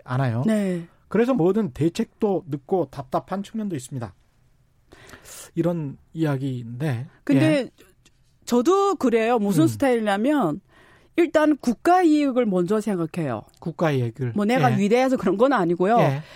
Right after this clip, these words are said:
Speaker 2: 항상 어떤 일이 왔을 때, 아, 국가가 우선이다.
Speaker 1: 그렇죠.
Speaker 2: 왜냐면 국가가
Speaker 1: 예.
Speaker 2: 있어야 내가 있기 때문에,
Speaker 1: 예.
Speaker 2: 어, 내가 조금 힘들더라도
Speaker 1: 음.
Speaker 2: 내가 좀 참으면 되지.
Speaker 1: 예.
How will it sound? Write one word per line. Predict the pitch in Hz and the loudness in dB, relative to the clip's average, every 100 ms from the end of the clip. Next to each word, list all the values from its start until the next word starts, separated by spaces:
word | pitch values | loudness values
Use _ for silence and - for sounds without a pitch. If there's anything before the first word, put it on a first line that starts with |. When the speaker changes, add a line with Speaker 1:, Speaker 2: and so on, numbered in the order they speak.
| - | -6
Speaker 2:
항상 | 285 269 214 | -2 0 0
어떤 | 269 262 247 | 2 0 0
일이 | 254 254 | -2 0
왔을 | 220 185 202 190 | 0 -2 -4 -4
때, | - 240 247 - _ _ _ _ _ _ | -2 -2 -4 -8 _ _ _ _ _ _
아, | - 196 196 - | -4 -2 -2 0
국가가 | 285 285 254 220 | 0 2 2 0
우선이다. | 190 196 208 196 160 156 160 143 | -2 -4 -4 -4 -4 -4 -4 -4
Speaker 1:
그렇죠. | 151 - 190 | -6 -4 -2
Speaker 2:
왜냐면 | 214 226 | -2 -2
국가가 | 240 190 247 254 | -2 2 2 2
Speaker 1:
예. | |
Speaker 2:
있어야 | 226 220 220 | 0 0 0
내가 | 180 190 214 | 0 0 -2
있기 | - 185 | -2 -4
때문에, | 185 180 185 262 302 | -4 -2 0 0 0
Speaker 1:
예. | 135 139 143 - - - | 0 -4 -8 -20 -12 -4
Speaker 2:
어, | 190 185 180 - - - | 0 0 -4 -10 -16 0
내가 | 247 262 254 226 247 214 | 2 4 2 2 0 0
조금 | 202 254 247 | -2 0 -2
힘들더라도 | - 294 277 254 208 196 175 214 208 147 151 | 2 2 2 0 -2 0 0 0 0 -2 -4
Speaker 1:
음. | 151 | -2
Speaker 2:
내가 | 220 262 | 0 0
좀 | - 254 | -2 -4
참으면 | - - 359 330 254 185 | -4 -2 2 4 2 0
되지. | 165 156 160 143 - 185 | -2 0 -2 -2 -6 -4
Speaker 1:
예. | 156 127 | -2 -2